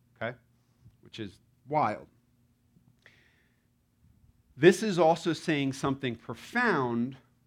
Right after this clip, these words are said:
about who Jesus is and who God is prior to creation itself. Now, if you're with us in the intellectual, uh, two oh two discipleship course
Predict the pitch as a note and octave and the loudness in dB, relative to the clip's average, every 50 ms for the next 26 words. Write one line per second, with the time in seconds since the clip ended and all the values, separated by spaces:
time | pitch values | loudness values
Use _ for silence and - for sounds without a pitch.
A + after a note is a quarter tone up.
0 | _ _ _ _ _ _ - C#3 C3+ B2 C3+ B2+ C3+ - - - F3+ F#3+ F#3 F#3+ | _ _ _ _ _ _ -6 -4 0 2 2 2 2 -2 -6 -4 -2 -2 -2 -2
1 | F3 D3 A#2 - A#2+ D3+ F#3 G#3 A3+ G3+ D#3+ E3+ D#3+ C#3 - - - D#3+ C#3 C#3 | -4 -8 -10 -10 -8 -6 -4 -2 -2 -2 0 -2 -2 -2 -2 -6 -8 -6 -4 -4
2 | C3 A2+ C3 B2 G#2+ - - D#3 C3+ A2+ A2 D#3 D#3+ F3+ F#3 F3+ F3 D#3+ - - | -4 -6 -8 -12 -10 -6 -2 -2 -2 -2 -2 -4 -2 0 2 2 2 2 0 -4
3 | - A2+ G#2+ G#2 G2+ G2+ A2 A2+ A2 - - - _ _ _ _ _ _ _ _ | -10 -10 -8 -8 -10 -10 -12 -16 -18 -20 -20 -20 _ _ _ _ _ _ _ _
4 | _ _ _ _ _ _ _ _ - - - - - A3+ A#3 C4 D4 D4 C#4 A#3 | _ _ _ _ _ _ _ _ -20 -16 -6 2 4 6 8 10 10 8 8 8
5 | G3 E3 D3+ D3+ - - - - D#3 C#3 C3 C3 B2 - - - C#3+ C#3 C#3+ D3 | 6 4 4 2 -2 -6 -4 -2 0 0 0 0 -4 -6 -6 -2 0 2 2 2
6 | D3+ D3+ - - C#3+ C3+ B2+ - - - - - A#2 D2 - - - - _ _ | 0 -4 -6 -6 -6 -8 -8 -8 -10 -10 -8 -6 -8 -10 -10 -16 -20 -20 _ _
7 | _ _ _ _ _ _ - C3+ B2+ - C3+ C#3 C#3 C#3 C#3 E3 F#3+ F#3+ - F#3+ | _ _ _ _ _ _ -4 -4 -4 -2 0 2 2 4 6 4 4 4 6 4
8 | F3+ F3 F3+ - - - - D3 D3 C#3+ C#3 D3+ D#3 C#3+ B2+ B2 B2 A#2+ - - | 4 4 2 0 -10 -8 -2 0 2 2 4 6 6 6 4 2 -2 -6 -10 -18
9 | - - - E3 D#3 D#3+ F3 E3+ E3 D#3+ - - F3 D#3+ C#3+ C3+ C3 C3 B2+ - | -10 -4 -2 -2 0 4 4 4 4 4 2 0 2 2 4 2 2 0 -2 -6
10 | - - _ - C3 B2 A#2 A#2+ A#2+ - - F#3 F3 F3 F3 F#3 C#3+ C#3 C3+ C3 | -14 -20 _ -2 0 0 0 0 -2 -6 -6 -4 0 0 0 2 4 2 2 2
11 | C3 - - - F3+ F3 E3+ E3+ F3 D#3+ D3 C3 A#2+ D#3 D3 D3 D3+ D3 - - | 0 -6 -8 -6 -6 -4 -4 -4 -6 -6 -6 -6 -2 -2 -2 -2 -2 -8 -8 -8
12 | C#3 - - - D3 C#3 C3+ C3+ - | -8 -8 -4 -4 -2 -2 -2 -4 -6